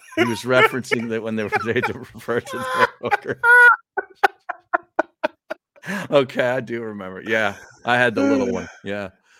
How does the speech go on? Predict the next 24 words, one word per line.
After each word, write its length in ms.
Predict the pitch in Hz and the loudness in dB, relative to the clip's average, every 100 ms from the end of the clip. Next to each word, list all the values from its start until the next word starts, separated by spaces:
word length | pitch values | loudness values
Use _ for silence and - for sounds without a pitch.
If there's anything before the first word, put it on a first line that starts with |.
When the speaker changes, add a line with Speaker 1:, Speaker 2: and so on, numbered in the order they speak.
| _ _ _ | _ _ _
Speaker 2:
But 120 | 131 127 | -2 2
there 120 | 156 | 2
was, 180 | 151 131 | 2 0
uh, 220 | 139 127 | 0 0
some, 380 | 120 - 127 98 - | -2 -4 -6 -6 -8
uh, 240 | 110 95 87 117 | -8 -8 -8 -8
arguments 520 | 131 131 123 107 - | -6 -4 -6 -6 -8
here 220 | 104 98 | -6 -6
on 100 | 87 | -6
the 60 | 82 | -12
stream. 380 | - - 90 87 | -16 -14 -14 -12
The 60 | |
stream 220 | 90 190 175 147 | -2 6 6 6
Speaker 1:
Oh, 40 | |
Speaker 2:
is 60 | 139 | 2
Speaker 1:
go-, 100 | 151 | -2
Speaker 2:
just 140 | 131 - | -4 -2
Speaker 1:
come 100 | 117 | 0
on 40 | |
now. 60 | 110 | 0
Speaker 2:
absolutely 520 | 90 85 101 92 87 - | -2 -6 -6 -6 -8 -6
out 240 | 95 98 | -6 -6
of 160 | 80 - | -8 -16
control. 560 | 85 - 87 76 69 | -20 -14 -10 -10 -12